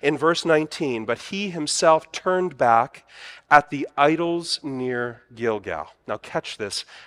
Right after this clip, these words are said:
Nothing in the story, the reason that we have all of this rich detail about this unusual story is because all of it matters. The Holy Spirit,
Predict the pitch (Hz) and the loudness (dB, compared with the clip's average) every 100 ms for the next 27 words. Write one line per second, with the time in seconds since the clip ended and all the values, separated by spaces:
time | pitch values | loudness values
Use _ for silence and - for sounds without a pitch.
0 | - 123 147 175 - 175 165 185 143 139 | -14 -2 2 0 -2 -8 -6 -4 -4 -4
1 | 131 131 - - 127 98 90 92 107 110 | -6 -8 -6 -6 -6 -6 -6 -8 -10 -10
2 | 156 156 139 127 127 110 - 147 165 147 | -10 -6 -6 -4 -4 -4 0 4 4 2
3 | 123 135 - 123 147 - 117 123 - 101 | -4 -8 -8 -8 -8 -10 -10 -12 -6 -2
4 | 101 104 107 101 123 113 117 147 139 120 | -2 -2 -4 -6 -8 -6 -6 -8 -8 -8
5 | - - 131 107 98 98 - - - 127 | -8 -6 -6 -4 -6 -10 -14 -10 -8 -6
6 | 131 147 135 156 170 127 120 131 123 95 | -8 -6 4 6 6 4 -4 0 0 -2
7 | - - - _ _ _ _ _ _ _ | -6 -6 -8 _ _ _ _ _ _ _
8 | _ _ _ _ _ _ _ _ _ _ | _ _ _ _ _ _ _ _ _ _
9 | _ _ _ _ _ _ _ _ _ _ | _ _ _ _ _ _ _ _ _ _
10 | _ _ _ - - 165 180 170 - 120 | _ _ _ -12 -6 -4 -2 -2 -4 -2
11 | 101 120 | -2 -2